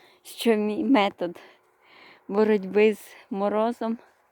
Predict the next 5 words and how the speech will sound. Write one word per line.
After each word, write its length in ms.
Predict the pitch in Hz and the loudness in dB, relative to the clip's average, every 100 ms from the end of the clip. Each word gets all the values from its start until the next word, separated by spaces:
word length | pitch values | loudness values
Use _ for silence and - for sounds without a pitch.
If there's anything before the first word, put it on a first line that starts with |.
| _ _ _ _ _ _ _ _ _ _ _ _ _ _ _ _ - | _ _ _ _ _ _ _ _ _ _ _ _ _ _ _ _ -6
переможе. 800 | 208 220 226 254 294 285 185 - _ _ _ _ _ _ _ _ _ - | -2 0 0 0 0 -2 -8 -14 _ _ _ _ _ _ _ _ _ -10
І 160 | 180 | -4
я 220 | 180 196 214 | 0 0 0
ще 260 | - 208 | -6 -4
матим 560 | 196 202 226 - 208 | -2 -2 -4 -6 -8